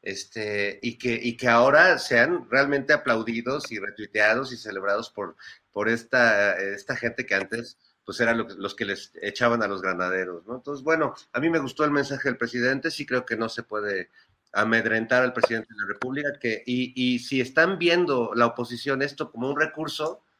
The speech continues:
pues me parece que es muy bajo, ¿no? Que es muy bajo, eh, robar ese tiempo que sabemos que,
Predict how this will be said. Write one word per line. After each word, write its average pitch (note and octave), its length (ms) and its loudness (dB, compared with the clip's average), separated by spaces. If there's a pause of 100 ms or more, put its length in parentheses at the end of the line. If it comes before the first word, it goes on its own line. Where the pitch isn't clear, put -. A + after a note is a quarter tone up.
(800)
pues B2+ 180 0
me C3 120 4
parece B2+ 420 2
que C#3 80 -4
es C#3+ 100 -2
muy E3 160 0
bajo, B2+ 520 -6
¿no? E3+ 360 -10 (140)
Que A#2+ 100 -2
es B2+ 80 0
muy C#3+ 200 0
bajo, B2+ 600 2
eh, G2+ 420 0
robar A#2 420 2
ese C3+ 180 -4
tiempo C3+ 640 -2
que G#2+ 280 -4
sabemos A#2 680 -2
que, A#2+ 400 0